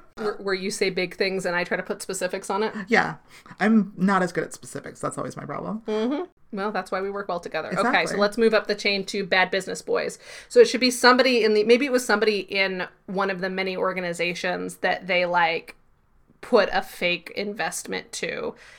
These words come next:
Speaker 1: and, like, stole all their money. Like, maybe it's somebody who was, like, trying to, somebody was trying to r-, rise the ranks of this organization and was thwarted because the whole organization went down.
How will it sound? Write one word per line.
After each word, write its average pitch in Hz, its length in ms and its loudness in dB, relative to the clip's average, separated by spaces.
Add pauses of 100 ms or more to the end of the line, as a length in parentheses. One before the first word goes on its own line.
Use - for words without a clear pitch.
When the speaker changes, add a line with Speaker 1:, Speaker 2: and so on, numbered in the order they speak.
(140)
Speaker 1:
and, 185 160 0
like, 160 200 -2
stole 180 320 -2
all 180 120 2
their 175 120 -2
money. 165 140 -4
Like, 196 180 2
maybe 240 180 10
it's 233 140 6
somebody 233 220 4
who 220 100 2
was, 196 120 4
like, 185 160 0
trying 190 460 0
to, 180 280 -6
somebody 262 240 4
was 233 100 6
trying 247 240 6
to 247 60 4
r-, 226 180 4
rise 208 580 6
the 220 140 4
ranks 190 420 -2
of 190 260 0
this 196 180 -2
organization 196 1040 -4 (340)
and 202 220 0
was 185 500 -2
thwarted 214 800 2
because 208 300 -2
the 202 80 -8
whole 196 180 4
organization 185 680 -4
went - 160 -10
down. - 340 -8